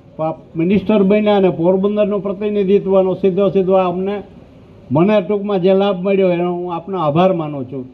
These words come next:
મારી ખાલી બીજી બધી વાતો કરતાં બે વાત, મારી એક રજૂઆત રેલવે સ્ટેશનમાં ઘણા ટાઈમથી છે અશ્વિનીજી પાસે પણ, એક અયોધ્યાની ટ્રેન અમને,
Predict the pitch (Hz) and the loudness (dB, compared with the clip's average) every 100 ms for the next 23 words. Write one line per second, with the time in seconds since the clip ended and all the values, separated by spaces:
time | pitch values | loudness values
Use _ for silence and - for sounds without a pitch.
0 | - - _ 143 156 185 202 - 190 208 | -20 -20 _ -10 -2 2 2 2 0 2
1 | 196 165 - - - - - - 165 185 | 2 0 -12 -20 -20 -20 -20 -6 -4 -2
2 | 185 190 202 190 190 208 196 185 185 175 | 0 4 4 2 -2 -6 -6 -6 -6 -4
3 | 208 208 202 196 185 190 196 185 185 - | -4 -4 -6 -8 -6 0 4 4 2 -8
4 | - - - 156 170 190 180 185 - 180 | -20 -20 -10 -4 0 0 0 -6 -12 -6
5 | 170 185 185 185 180 - 180 175 147 165 | 0 2 4 2 0 -4 0 2 4 2
6 | 180 180 180 170 135 208 180 160 180 175 | 2 2 2 0 0 0 0 2 0 2
7 | 175 170 175 165 175 160 139 - - - | 2 2 0 -2 -6 -8 -12 -14 -20 -20
8 | - - 185 185 156 190 190 208 214 214 | -20 -12 -10 0 4 4 4 0 -2 -4
9 | 180 202 202 185 190 180 123 | 0 0 0 -2 0 -2 -4